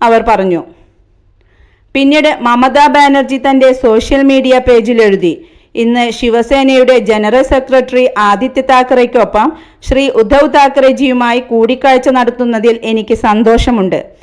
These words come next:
ഊഷ്മളതയും പങ്കുവച്ച ലക്ഷ്യവും നിറഞ്ഞ ഏറെ നാളുകൾക്ക് ശേഷമുള്ള ആഹ്ലാദകരമായ ഒത്തുചേരലായിരുന്നു അത്.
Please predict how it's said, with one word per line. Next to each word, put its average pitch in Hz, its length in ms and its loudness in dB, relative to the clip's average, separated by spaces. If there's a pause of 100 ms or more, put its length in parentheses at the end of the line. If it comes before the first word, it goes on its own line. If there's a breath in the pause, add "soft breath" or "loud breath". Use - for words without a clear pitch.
(340 soft breath)
ഊഷ്മളതയും 285 760 2 (240)
പങ്കുവച്ച 247 480 0
ലക്ഷ്യവും 247 600 2
നിറഞ്ഞ 233 580 0
ഏറെ 226 340 2
നാളുകൾക്ക് 262 560 2
ശേഷമുള്ള 254 760 2 (340 loud breath)
ആഹ്ലാദകരമായ 262 1040 2
ഒത്തുചേരലായിരുന്നു 240 1160 2
അത്. 175 320 -2